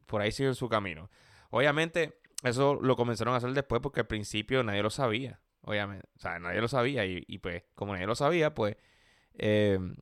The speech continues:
pasaron muchas situaciones en las cuales esta gente como que, "Mira, nos quitaron los documentos en, en la frontera, hay que avisarle a fulano que viene por ahí, que tiene que esconderlo", ¿entiendes? Y así fue, como muchos otros venezolanos y muchos, muchos, eh, latinoamericanos de otras partes de, obviamente, Latinoamérica, vaya la redundancia, este, como de Ecuador, Colombia,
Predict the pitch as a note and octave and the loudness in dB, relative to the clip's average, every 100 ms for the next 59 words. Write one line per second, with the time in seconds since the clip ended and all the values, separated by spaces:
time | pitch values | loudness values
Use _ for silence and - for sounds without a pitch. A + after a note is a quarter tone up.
0 | _ - G#2+ G#2+ B2 D3+ A#2 - G#2 G#2+ | _ -2 0 2 0 0 -4 -8 -8 -4
1 | G#2 A2 A#2+ A#2 B2 D#3+ C#3 A2+ G#2 G#2 | -2 -2 -2 0 2 2 0 2 0 -2
2 | A2 A#2 A#2 D#3+ D3+ A2+ G#2 G2+ A#2 C3+ | -4 -6 -4 -4 0 -2 -2 -4 -2 -2
3 | - G2+ G2+ G2 A2 A2+ A#2 A#2 B2+ B2 | -4 -4 -4 -4 -4 -2 -2 -2 0 0
4 | A#2+ A2 G#2+ G#2 G#2+ G#2+ - B2 B2 - | 0 -4 -6 -6 -4 -4 -2 -2 -2 -2
5 | G#2 G2+ A2+ B2 B2 A#2+ D3+ B2+ G#2+ G#2+ | -4 -4 -2 -2 0 0 0 -2 -2 0
6 | B2+ A#2+ A#2 F#3+ - G#2+ G#2 A2+ - B2 | 2 2 0 -4 -6 -8 -8 -8 -4 -4
7 | A2+ D#3+ B2+ G#2+ G2 F#2+ E2+ - _ _ | -2 -4 -6 -8 -8 -10 -12 -16 _ _
8 | _ A2 G#2 G#2+ C3 - B2 F3 A#2 - | _ -2 0 2 0 0 0 -2 -4 -16
9 | _ - G#2+ G#2 G2+ B2+ A#2+ B2+ B2 A2 | _ -8 -6 -4 -4 -4 -2 0 0 0
10 | A#2 A#2 A#2 A#2+ D#3 B2 G#2+ A2 A2+ A2+ | -2 -2 -4 -2 -2 -2 -2 -2 -2 -2
11 | _ - _ - G#2+ A#2 A2 A2 G#2 G2 | _ -20 _ -10 -2 0 2 2 0 0
12 | G2+ G2+ G#2+ G#2 G#2 G#2 A#2 A2 G2+ G2+ | -2 -2 -2 -2 -2 -2 -2 -2 -4 -6
13 | G#2+ A2+ G#2 G#2+ G2+ G2 F#2+ F2+ G2 G2+ | -6 -4 -2 -2 -2 -4 -6 -6 -8 -4
14 | G#2 C3+ B2 B2 D#3 G2 G2 G#2 A#2+ C3+ | -2 -2 -2 -4 -8 -8 -6 -4 -2 -2
15 | G#2 A#2+ B2 G2 - F#2 F#2 F#2 - F2 | -2 -6 -6 -10 -8 -8 -6 -8 -6 -2
16 | G2 G#2+ G2+ - F#2 G2 G#2 G2 G2 F#2+ | 2 2 2 -2 0 2 2 0 -2 -2